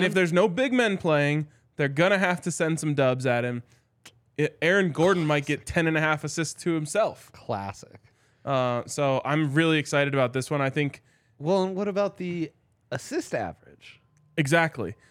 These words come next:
Speaker 1: it's a double, double whammy. We might see, like, a twenty, twenty, twenty tonight.
Speaker 2: That's right. That's right.
Speaker 1: Um, over, over point five threes, that's a consensor.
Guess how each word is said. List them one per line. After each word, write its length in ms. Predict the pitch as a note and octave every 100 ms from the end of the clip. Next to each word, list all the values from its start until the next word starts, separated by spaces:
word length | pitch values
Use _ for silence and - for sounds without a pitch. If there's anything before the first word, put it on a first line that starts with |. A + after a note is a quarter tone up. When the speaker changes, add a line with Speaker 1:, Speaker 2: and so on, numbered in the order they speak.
| _ -
Speaker 1:
it's 140 | D3+
a 60 | D#3
double, 760 | B2 D#3 D3+ D#3+ D#3+ D#3 D3
double 300 | C3+ D#3+ D#3
whammy. 380 | C#3+ D3+ C#3 A2+ - - - -
We 120 | E3
might 300 | F3+ G#3 A3
see, 120 | - A3
like, 160 | F#3
a 60 | E3+
twenty, 340 | - D#3 D#3
twenty, 300 | C#3 C#3 B2
twenty 340 | A#2+ B2 G2 A1
tonight. 320 | A1+ G1+ - _ _ _ _ _ _ _ _ _ _ _ _ - - _ _ _ _ _ _ _ _ -
Speaker 2:
That's 220 | C3 -
right. 200 | A#2+ A2 - _ _ _ -
That's 220 | G#2+ -
right. 220 | G2+ - _ _ -
Speaker 1:
Um, 540 | B2+ B2+ B2 B2 B2 - _ _ _ _ _ _ _ _ _ -
over, 300 | E3+ E3 F3+ C#3+
over 260 | D#3+ E3
point 240 | D#3 E3+ D3+
five 200 | C#3+ C3
threes, 320 | D#3+ D#3 C#3
that's 180 | D#3 C3+
a 40 |
consensor. 640 | C#3 B2+ C3+ C3+ D#3 D3